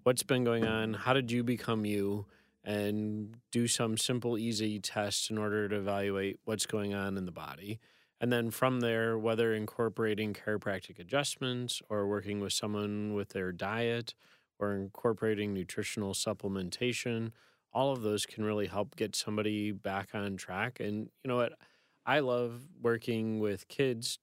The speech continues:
to see how just getting chiropractic care alone can change things like breathing or bowel movement. So, like,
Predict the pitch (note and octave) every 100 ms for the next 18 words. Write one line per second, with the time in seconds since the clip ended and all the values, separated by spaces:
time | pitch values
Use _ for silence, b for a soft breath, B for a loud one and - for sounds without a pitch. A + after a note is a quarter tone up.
0 | - A2 - A#2+ A#2 A#2 A2 G#2+ A2+ A2
1 | G#2+ A2 A2 b b b b - E3 D#3
2 | - _ _ _ - C#3 D3 C#3+ C3+ C3
3 | A#2+ B2 A#2 A#2+ - A#2 G#2 G2 B2 C#3+
4 | - G#2+ - A#2 A2+ - A2+ A2 G#2 G#2+
5 | G2+ G2 - A2+ A2+ G2+ G2+ G#2 A2 -
6 | C3+ C3 B2 A2+ G2+ G#2+ A2 G#2+ F#2 F#2+
7 | G2+ - A2 A2 A2